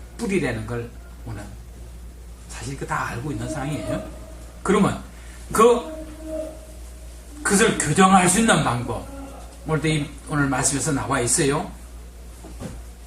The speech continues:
우리가 그리스도 안에 있다. 이 생각부터 먼저 하자. 우리 모두가 다 그리스도의 한 몸을 이루는 하나의 지체다.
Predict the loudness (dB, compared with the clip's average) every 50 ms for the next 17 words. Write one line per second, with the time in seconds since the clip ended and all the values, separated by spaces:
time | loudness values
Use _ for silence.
0 | -18 -18 -18 -18 -16 -16 -16 -16 -16 -14 -10 -8 -4 -4 -4 -4 -4 -4 -4 -2
1 | -2 -2 -2 -2 -2 0 0 0 0 0 -2 -4 -6 -4 -4 -4 -6 -6 -10 -12
2 | -12 -14 -16 -18 -16 -16 -16 -12 -6 -2 -2 -2 -2 -2 -4 -6 -4 -4 -4 -2
3 | -2 -4 -6 -8 -8 -8 -10 -12 -12 -10 -6 -4 -2 -2 -2 -2 -2 -4 -2 -4
4 | -2 -2 -2 -2 -2 -4 -4 -4 -4 -4 -4 -4 -6 -8 -10 -12 -6 -2 -2 2
5 | 2 2 2 0 -2 -2 -2 -6 -6 -6 -4 -4 -4 -6 -6 -10 -12 -14 -16 -16
6 | -16 -16 -16 -16 -12 -10 -4 -2 -2 0 0 -2 -2 -2 -2 -2 0 -2 -2 -2
7 | 2 2 2 2 0